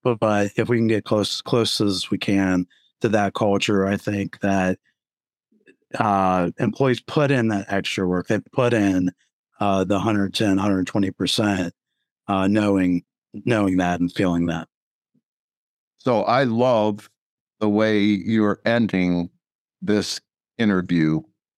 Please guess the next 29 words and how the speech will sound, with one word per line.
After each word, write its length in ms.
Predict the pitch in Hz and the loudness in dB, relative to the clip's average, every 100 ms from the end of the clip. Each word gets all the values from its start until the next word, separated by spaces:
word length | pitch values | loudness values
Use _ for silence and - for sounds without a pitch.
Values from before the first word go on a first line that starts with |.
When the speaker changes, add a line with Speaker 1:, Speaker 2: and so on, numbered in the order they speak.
| _ _ | _ _
Speaker 2:
talking 360 | - 117 113 131 | -2 -2 0 0
about 380 | 101 104 98 95 | 2 2 2 2
love, 420 | 98 76 62 - _ _ _ _ _ _ _ _ | 0 0 -6 -14 _ _ _ _ _ _ _ _
because 400 | 113 131 117 95 | -2 2 2 0
to 100 | - | 2
me, 220 | 110 131 123 | 4 4 2
that 300 | 131 143 - | 2 0 0
is 340 | 147 139 107 | 0 2 0
really 680 | 80 92 110 120 117 120 120 | -4 0 2 2 2 2 0
the 580 | 107 107 101 98 92 85 - | 0 2 2 4 2 -2 -6
commonality 1200 | - 104 113 117 117 107 101 87 80 76 69 - _ - | -2 2 2 2 4 4 2 2 0 0 -2 -6 _ -6
that 180 | 92 | -4
connects 460 | - 98 98 98 - | 0 2 2 0 -4
all 300 | - 95 95 | 0 2 2
of 140 | 87 | 0
us 180 | 76 - | -2 -2
here 280 | - 80 76 | -2 0 0
at 60 | 76 | 0
Infotex. 560 | 85 - 64 69 62 _ _ _ _ - | -2 -4 -4 -4 -4 _ _ _ _ -2
You 100 | 135 | 0
know, 260 | 104 92 _ _ _ _ _ _ - | 0 -2 _ _ _ _ _ _ -4
uh, 500 | 98 82 73 65 62 - _ _ _ | 0 0 0 -2 -6 -12 _ _ _
we 100 | 139 | 0
might 240 | 170 120 104 | 2 2 0
not 240 | 113 - | -2 0
like 260 | 107 107 - | 0 0 -4
the 100 | 82 | -2
mundane 640 | 85 98 92 80 101 104 | 2 0 0 0 0 0
work 240 | 87 107 | 0 -2